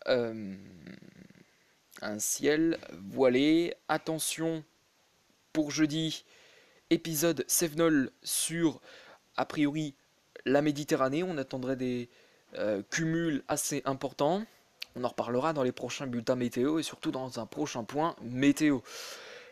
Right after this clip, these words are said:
Pour la journée de jeudi, il s'annonce toujours, toujours,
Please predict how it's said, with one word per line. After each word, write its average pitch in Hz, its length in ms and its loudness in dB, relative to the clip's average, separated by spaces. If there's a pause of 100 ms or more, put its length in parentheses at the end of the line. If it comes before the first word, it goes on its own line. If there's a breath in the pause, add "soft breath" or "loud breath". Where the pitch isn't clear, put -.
(140)
Pour 220 100 8
la 220 80 6
journée 208 280 2
de 214 80 2
jeudi, 196 480 -4
il 208 120 2
s'annonce 190 800 -2
toujours, 190 720 -4 (260)
toujours, 165 680 -4